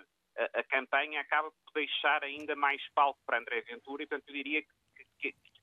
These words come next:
são fatores que se estão a conjugar para que uma parte substancial da atenção, provavelmente mais do que aconteceria num,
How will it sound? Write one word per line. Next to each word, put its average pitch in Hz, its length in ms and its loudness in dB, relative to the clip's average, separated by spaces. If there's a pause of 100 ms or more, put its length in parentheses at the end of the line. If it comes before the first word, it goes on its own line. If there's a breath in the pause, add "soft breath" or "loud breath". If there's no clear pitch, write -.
são 151 140 -4
fatores - 400 -2
que - 80 -20
se - 60 -6
estão 143 200 -6
a 139 80 -4
conjugar 135 680 0 (440)
para 135 220 4 (180)
que 135 260 -6 (320)
uma 131 140 0
parte - 280 0 (120)
substancial 127 760 0
da 110 140 2
atenção, 110 560 -4
provavelmente 117 380 -2
mais 123 260 2
do - 280 -20
que 101 100 -20
aconteceria 110 580 -8
num, 92 500 -14